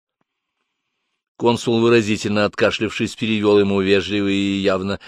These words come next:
недословно прозвучавший чуть ранее комментарий своего пострадавшего соотечественника,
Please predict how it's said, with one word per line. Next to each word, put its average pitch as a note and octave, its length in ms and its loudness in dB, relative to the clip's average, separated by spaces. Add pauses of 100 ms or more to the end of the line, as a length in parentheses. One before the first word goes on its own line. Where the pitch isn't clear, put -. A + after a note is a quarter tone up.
(120)
недословно G2 760 -2
прозвучавший F#2+ 720 -4 (180)
чуть - 240 -8
ранее F#2+ 300 0
комментарий G2 540 -2
своего G2 340 -4 (180)
пострадавшего G2 680 -2
соотечественника, B2 880 -8